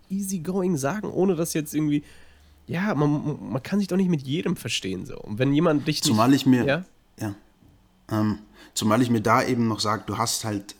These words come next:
Speaker 2: es ist ja, ähm, virtuell, es ist über Internet, da ist die Hemmschwelle, sollte die Hemmschwelle ja an sich noch deutlich niedriger sein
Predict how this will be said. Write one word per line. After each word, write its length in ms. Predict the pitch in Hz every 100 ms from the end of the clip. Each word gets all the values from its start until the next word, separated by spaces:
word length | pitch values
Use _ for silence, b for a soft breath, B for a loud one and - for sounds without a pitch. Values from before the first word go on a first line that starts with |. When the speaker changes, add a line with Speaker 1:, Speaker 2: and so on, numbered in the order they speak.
| _ -
Speaker 2:
es 140 | 104
ist 160 | 110 -
ja, 340 | 110 104 95 - - _ _ _ _ _ _ _ _ _ _ _ -
ähm, 460 | 104 98 95 90 -
virtuell, 580 | 104 98 98 92 90 - -
es 180 | 104 131
ist 100 | 113
über 160 | 104
Internet, 380 | 110 117 117 90 B B -
da 100 | 104
ist 100 | -
die 100 | 110
Hemmschwelle, 520 | 135 135 120 104 92
sollte 260 | 107 110
die 120 | 104 95
Hemmschwelle 360 | 123 - 110
ja 60 | -
an 120 | 101
sich 160 | 107 104
noch 120 | 101
deutlich 380 | - 120 110 104
niedriger 480 | 117 139 127 110 98
sein 280 | 104 107